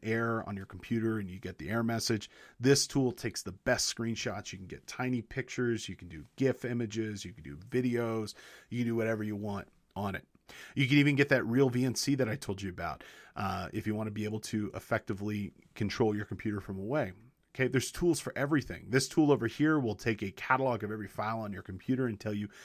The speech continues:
the size. So it's really good if you're trying to, you know, for example, uh, reduce file storage space on your machine.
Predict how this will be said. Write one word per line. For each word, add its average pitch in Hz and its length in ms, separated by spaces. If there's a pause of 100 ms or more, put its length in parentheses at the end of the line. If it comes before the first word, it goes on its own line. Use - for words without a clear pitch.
(180)
the - 100
size. 127 480
So - 80
it's 87 160
really 104 140
good 110 180
if - 80
you're 98 60
trying 95 220
to, 92 120 (360)
you 101 80
know, 90 60
for 104 120
example, 92 600
uh, 87 220
reduce 107 460
file 104 340
storage 104 460
space - 340
on 78 100
your - 120
machine. 135 560